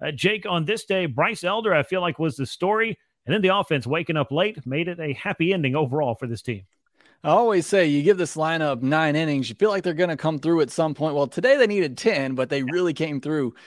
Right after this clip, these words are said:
Speaker 2: in that tenth inning in what was a tough day for both offenses.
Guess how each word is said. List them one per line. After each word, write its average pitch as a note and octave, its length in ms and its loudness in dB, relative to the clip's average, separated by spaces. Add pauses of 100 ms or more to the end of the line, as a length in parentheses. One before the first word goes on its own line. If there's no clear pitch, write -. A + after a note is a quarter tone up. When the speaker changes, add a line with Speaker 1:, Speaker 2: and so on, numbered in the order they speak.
(100)
Speaker 2:
in C#3 220 2
that A#2+ 260 -2
tenth C#3 280 -2
inning B2 360 -2
in A2+ 100 -4
what A#2+ 160 -4
was A#2 220 -4
a A2+ 240 -4
tough D3+ 320 -4
day C3+ 240 0
for A#2 220 -8
both B2 320 -2
offenses. G2+ 600 -10